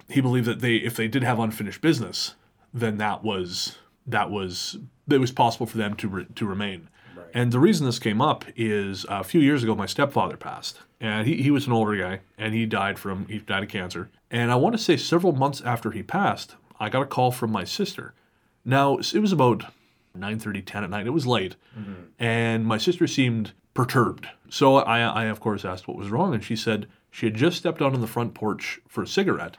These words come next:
Speaker 2: <laughs>
Speaker 1: and my stepfather's truck was parked out front. My mother had, you know, taken it over after
Speaker 2: Yeah.
Speaker 1: he passed. And she said he was sitting there in the front seat wearing his ball cap.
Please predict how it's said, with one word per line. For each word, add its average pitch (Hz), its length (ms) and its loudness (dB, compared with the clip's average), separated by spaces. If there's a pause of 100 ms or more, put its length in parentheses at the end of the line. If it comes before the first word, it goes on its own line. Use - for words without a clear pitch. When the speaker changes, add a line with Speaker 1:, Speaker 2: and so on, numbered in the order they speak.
(120)
Speaker 2:
<laughs> 151 140 -12
Speaker 1:
and 131 300 2
my 127 140 4
stepfather's 143 520 4
truck 147 200 2
was 117 100 -4
parked 107 240 -2
out 104 80 0
front. 101 220 -2
My 98 100 -4
mother 95 260 -4
had, 92 140 -6 (160)
you 120 100 -8
know, 95 100 -4
taken 104 300 -2
it 101 100 -2
over 98 440 0
after 104 240 -4
Speaker 2:
Yeah. 98 60 -6
Speaker 1:
he 98 60 -10
passed. 185 400 2 (600)
And 113 320 0
she 143 160 2
said 131 220 4
he 131 100 4
was 127 240 2
sitting 165 320 4
there 98 360 -2 (220)
in 123 200 -2
the 135 80 -4
front 135 280 -2
seat 107 420 0 (580)
wearing 120 380 2
his 120 140 0
ball 120 220 2
cap. 82 320 -8